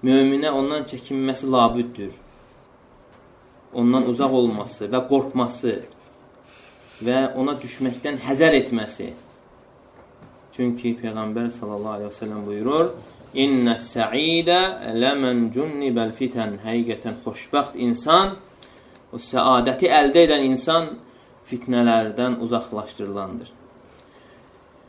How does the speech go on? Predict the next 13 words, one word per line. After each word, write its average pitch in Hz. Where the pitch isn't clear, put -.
Bu 254
mübarək 208
hədisi 190
eşidən 185
hər 170
bir 139
insanda 110
bir 190
sual, 131
böyük 156
bir 127
sual 117
doğur. 170